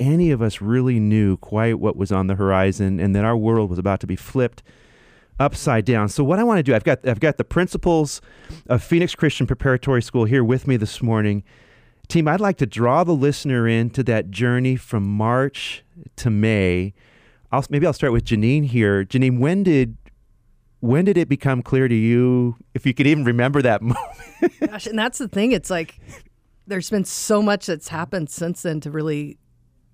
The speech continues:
Speaker 2: narrow down and go, "What were we thinking in March?" 'Cause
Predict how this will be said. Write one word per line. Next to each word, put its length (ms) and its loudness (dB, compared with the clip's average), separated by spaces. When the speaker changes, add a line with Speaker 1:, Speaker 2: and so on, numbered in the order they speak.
Speaker 2:
narrow 380 0
down 220 -2
and 120 -4
go, 180 -6
"What 180 -2
were 80 -4
we 120 -4
thinking 300 -8
in 140 -8
March?" 440 -10
'Cause 320 -12